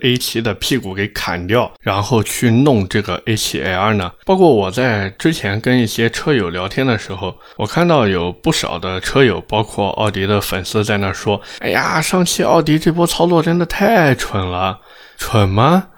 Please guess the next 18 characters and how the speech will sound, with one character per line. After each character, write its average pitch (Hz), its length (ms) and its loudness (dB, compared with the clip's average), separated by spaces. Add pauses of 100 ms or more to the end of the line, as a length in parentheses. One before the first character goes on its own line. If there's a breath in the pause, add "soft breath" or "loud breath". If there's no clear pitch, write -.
(200 loud breath)
不 101 120 0
是， - 440 0
相 170 380 2
反， 95 340 -4
上 139 300 -2
汽 - 240 -4
奥 117 240 0
迪 95 260 -8
这 117 180 0
一 98 40 0
波 101 180 -2
操 110 280 -4
作 101 180 -4
非 185 420 2
常 95 300 -6
的 92 80 -8
聪 - 240 -2
明。 - 180 2